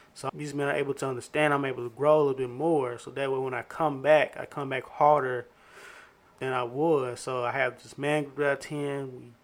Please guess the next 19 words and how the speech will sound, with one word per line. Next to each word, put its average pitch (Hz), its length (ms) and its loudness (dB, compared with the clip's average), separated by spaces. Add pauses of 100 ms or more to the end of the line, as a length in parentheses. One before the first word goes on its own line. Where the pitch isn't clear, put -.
(100)
talk. 151 580 4 (460)
We 120 80 -20
just 147 180 -12
be 165 160 -6
real 151 380 4
with 139 120 -4
one 135 140 -4
another. 117 460 -8 (500)
And, 131 220 -6
uh, - 40 -4
as 131 200 -6
a 123 60 -8
man, 143 320 -2
I 139 180 -2
understand 139 720 -4
now 156 240 2
that, 127 300 -4
uh, - 20 -10
hey, 123 360 -6